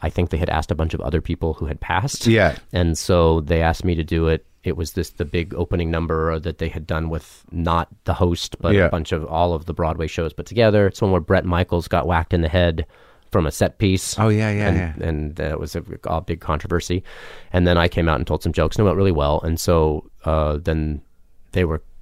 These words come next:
Speaker 1: pleased with my confidence, and so I was still on the network when the Tonys came around the next year. So I had, I did that. So once you s-, once you've done it a couple times, you're on the short list of people. And then the Emmys every four years, it's a, it switches networks every year.
Speaker 2: Uh-huh.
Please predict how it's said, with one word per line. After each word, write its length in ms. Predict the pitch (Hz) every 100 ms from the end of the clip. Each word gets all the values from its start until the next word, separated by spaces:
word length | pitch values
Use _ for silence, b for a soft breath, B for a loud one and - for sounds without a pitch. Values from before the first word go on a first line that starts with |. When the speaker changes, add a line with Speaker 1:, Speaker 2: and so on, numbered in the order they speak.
| - - - -
Speaker 1:
pleased 300 | 101 82 90
with 120 | 78
my 120 | 80
confidence, 600 | 85 90 98 107 117 - -
and 260 | 87 82
so 300 | - 90 80
I 80 | 78
was 100 | 80
still 220 | - 82
on 80 | 80
the 60 | 80
network 360 | 78 78 76
when 120 | 87 80
the 60 |
Tonys 320 | - 85 78
came 180 | - 78
around 160 | 76 78
the 60 | 82
next 260 | 85 -
year. 160 | 85 78
So 120 | -
I 40 | 80
had, 200 | 76 73 78
I 120 | 80
did 180 | 80 76
that. 240 | 73 65
So 120 | -
once 220 | 104 113
you 40 | 113
s-, 100 | - b b b
once 200 | 120 127
you've 100 | 95
done 160 | 101 104
it 80 | 82
a 60 |
couple 240 | 95 87 87
times, 340 | 90 85 80
you're 80 | 90
on 100 | 80
the 60 | 82
short 220 | 98 87
list 200 | 82 -
of 100 | 87
people. 400 | 82 76 78 76 b b b
And 100 | 101
then 120 | 98
the 40 | 95
Emmys 540 | 101 98 90 - - - - - -
every 220 | - 87
four 340 | 80 - 110 101
years, 560 | 87 85 85 92 - -
it's 180 | - 92
a, 200 | 82 -
it 120 | -
switches 420 | - 95 - 78
networks 460 | 85 80 76 - -
every 220 | 80 76
year. 340 | 76 80 123 131
Speaker 2:
Uh-huh. 280 | 101 101